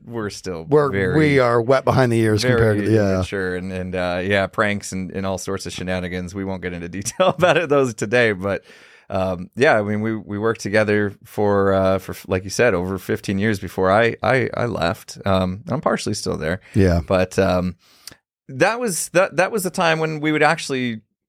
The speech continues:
Speaker 1: have our lunches and, and have our, like, discussions about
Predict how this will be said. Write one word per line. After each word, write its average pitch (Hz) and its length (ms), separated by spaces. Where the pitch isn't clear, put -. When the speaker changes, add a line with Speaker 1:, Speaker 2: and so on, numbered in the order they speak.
Speaker 1:
have 120 340
our 117 180
lunches 104 680
and, 87 340
and 90 200
have 92 260
our, 87 160
like, 90 240
discussions 90 720
about 85 420